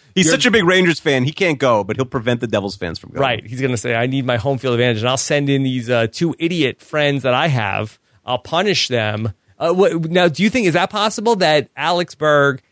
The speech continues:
Speaker 2: actually was pissed off? He didn't get a thank you. He had the tickets available, and as penance for screwing him over on no thank yous, he sent them to go sit with the obnoxious Devils fans and have to paint their chests.
Speaker 1: It could be, but it's not like they showed up and got their chests painted. Like, they,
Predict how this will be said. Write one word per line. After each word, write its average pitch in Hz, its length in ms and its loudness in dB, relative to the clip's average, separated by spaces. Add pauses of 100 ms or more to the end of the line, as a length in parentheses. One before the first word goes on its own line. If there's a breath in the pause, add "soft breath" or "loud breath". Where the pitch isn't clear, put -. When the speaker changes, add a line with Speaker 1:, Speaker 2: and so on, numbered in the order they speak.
(180)
Speaker 2:
actually 143 500 0
was 147 340 2
pissed - 340 -4
off? 127 200 0
He 139 100 -6
didn't 147 220 0
get 131 160 0
a - 20 -2
thank 113 380 -6
you. 113 320 0 (240 soft breath)
He 143 560 2
had 220 380 -4
the 226 80 0
tickets - 380 -10
available, 113 680 0 (220 soft breath)
and 139 340 0
as 131 280 -4
penance 175 640 -4
for - 140 -8
screwing 175 440 -2
him 147 180 0
over 135 500 2 (180)
on 143 240 -2
no 143 160 4
thank 185 380 -2
yous, 139 300 0 (180)
he 165 140 -14
sent 185 320 -2
them 175 160 -6
to 160 100 -10
go 151 240 0
sit - 340 0
with 156 200 -6
the 151 120 -4
obnoxious 135 520 -4
Devils 135 360 -2
fans 113 400 -2
and 117 100 0
have 117 160 -2
to 101 60 -18
paint 120 220 -6
their 113 100 -6
chests. - 480 -8
Speaker 1:
It 240 140 -2
could 302 240 2
be, 202 140 4
but 185 160 2
it's - 140 -2
not 254 120 4
like 196 140 2
they 180 100 4
showed 160 320 4
up 156 180 2
and 143 140 2
got 127 160 0
their 117 100 -4
chests - 340 -2
painted. 104 440 -4
Like, 110 220 -6
they, 143 320 0